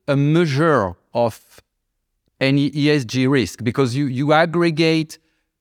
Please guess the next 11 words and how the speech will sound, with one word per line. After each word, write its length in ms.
financial 1000
of 520
all 220
currencies, 920
all 200
type 320
of 100
financial 460
equity, 420
bond 340
rates, 420